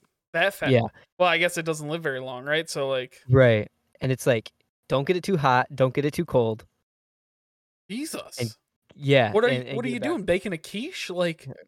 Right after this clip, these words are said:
Speaker 2: <laughs> Right. So the first sample we did, uh, sent it out. We took it to the doctor. And it was pretty shocking because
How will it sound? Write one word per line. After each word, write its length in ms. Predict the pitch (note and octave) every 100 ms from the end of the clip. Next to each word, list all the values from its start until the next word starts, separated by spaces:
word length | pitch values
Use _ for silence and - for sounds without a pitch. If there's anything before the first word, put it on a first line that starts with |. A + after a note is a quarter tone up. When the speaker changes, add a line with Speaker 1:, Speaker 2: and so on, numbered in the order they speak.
| -
Speaker 2:
<laughs> 260 | D3+ D3+ -
Right. 440 | A3 A3+ D#3 - _ _ _ _ _ _ _ _
So 800 | - - D#3 C#3+ C3+ C3 B2+ - -
the 80 | -
first 320 | - F3+ F3+
sample 580 | F#3 E3 E3+ D#3+ D#3 - _ _ _ _ _ _
we 100 | C#3
did, 480 | B2+ D#3 C#3 C3 C3+ _ _ _ -
uh, 300 | B2+ A2+ A2+ - _ _ _ _ -
sent 240 | D3+ D3
it 80 | D3
out. 340 | B2+ B2 A#2+ _ _ _ _ _ _ _ _ C#3+
We 220 | B2+ A2+
took 140 | C#3
it 60 | C#3
to 60 | C#3+
the 60 |
doctor. 460 | C3 A2+ A2 A#2+ A#2 B2+ _ _ _ _ _ _ _ _ _ _ _ _ -
And 440 | C3+ B2+ B2+ B2
it 40 | B2+
was 160 | B2
pretty 800 | - E3 F3+ F3+ E3 D3+ C#3 - - _ _ _
shocking 680 | - C#3+ E3 - B2 A#2 A2+
because 480 | A#2+ C3 B2 A2+